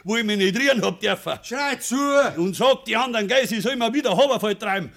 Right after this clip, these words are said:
Speaker 1: Aber der Erste, der mir beim Fenster reinschreit, den schieß ich nieder wie ein Hund. Sag's einer, du Pharisäer, du Scheinheiliger!
Speaker 2: Von dir lass ich mir keinen Namen nicht geben. Von so einem nicht.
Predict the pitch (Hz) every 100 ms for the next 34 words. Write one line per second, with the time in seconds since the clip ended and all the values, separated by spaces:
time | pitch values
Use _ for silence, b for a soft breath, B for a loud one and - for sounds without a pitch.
0 | B - 180 190 190 196 170 247 220 214
1 | 220 226 214 202 190 220 247 214 196 226
2 | 185 196 226 - 196 175 285 233 208 233
3 | 302 214 269 269 214 220 330 359 - -
4 | b b - 330 339 - 320 302 269 -
5 | B 262 285 - 285 285 277 254 311 311
6 | 302 285 254 240 320 320 247 330 311 269
7 | 220 - 247 262 269 302 294 294 247 269
8 | 262 247 254 277 302 285 269 269 277 302
9 | 269 - _ _ - 285 269 - 339 339
10 | 320 302 302 349 339